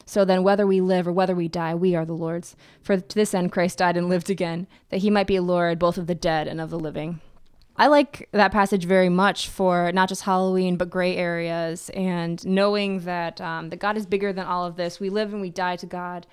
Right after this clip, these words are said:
All things that we do must be done for his glory. But reading passages like this, being honest with your own conscience before God, you have to make this decision for yourself and possibly for your kids. You should do it wisely, and, and God's glory and God's honor should always be the first consideration.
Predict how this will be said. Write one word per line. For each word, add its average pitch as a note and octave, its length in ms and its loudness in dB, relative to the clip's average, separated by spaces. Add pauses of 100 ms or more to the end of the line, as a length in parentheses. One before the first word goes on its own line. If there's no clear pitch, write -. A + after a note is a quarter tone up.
(420)
All G#3 160 4
things A#3 200 4
that A3 60 -6
we G3+ 80 -2
do F#3 200 2
must F3 220 -2
be F#3 120 -2
done F3 180 -2
for F3+ 140 -8
his E3 140 -6
glory. E3+ 500 -6 (300)
But F3 160 0
reading A3+ 340 2
passages G3+ 500 -4
like F3 200 -2
this, F3 440 -6
being F#3 220 0
honest F3 420 -6
with F3+ 120 -2
your F3 120 0
own E3+ 120 -2
conscience E3+ 440 -6
before E3+ 360 -6
God, E3+ 420 -4 (300)
you G#3 100 0
have G#3+ 100 0
to A3+ 60 0
make G#3 140 0
this G3 160 -2
decision F3+ 460 -2
for F3+ 100 -6
yourself E3+ 520 -2
and F3 140 -4
possibly F3 360 -4
for F3 140 -6
your E3+ 100 -2
kids. E3+ 420 -4
You F#3+ 120 -8
should E3+ 140 -10
do F#3 100 -2
it F3 40 -4
wisely, F3 640 -2
and, E3 380 -6
and F3 140 -4
God's F#3 240 -2
glory F3+ 420 -2
and F3 100 -2
God's E3+ 220 -4
honor E3 300 -4
should E3 180 -6
always E3 300 -4
be D#3+ 360 -8
the - 160 -14
first E3 220 -10
consideration. E3 760 -10